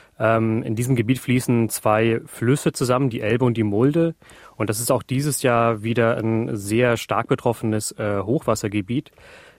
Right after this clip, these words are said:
Das Schloss Luisium als Zentrum des Parks, ähm, ist noch nicht geflutet. Das ist von diesen mobilen Deichwänden noch geschützt. Allerdings ist der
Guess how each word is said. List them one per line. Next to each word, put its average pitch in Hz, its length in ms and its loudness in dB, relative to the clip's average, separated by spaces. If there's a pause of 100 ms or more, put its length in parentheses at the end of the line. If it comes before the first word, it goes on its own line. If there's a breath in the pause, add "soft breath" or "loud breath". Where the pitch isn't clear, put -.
Das 107 160 -2
Schloss 123 320 0
Luisium 143 680 4
als 117 220 0
Zentrum 127 400 -2
des 123 140 0
Parks, 110 540 -2
ähm, 110 680 0 (500 soft breath)
ist - 220 -4
noch 107 100 2
nicht 143 200 2
geflutet. 156 420 0
Das 107 100 0
ist 127 120 -2
von 117 160 0
diesen 113 180 0
mobilen 113 500 2
Deichwänden 113 640 0
noch 110 200 0
geschützt. - 440 -4
Allerdings 113 380 0
ist - 220 -6
der 107 280 2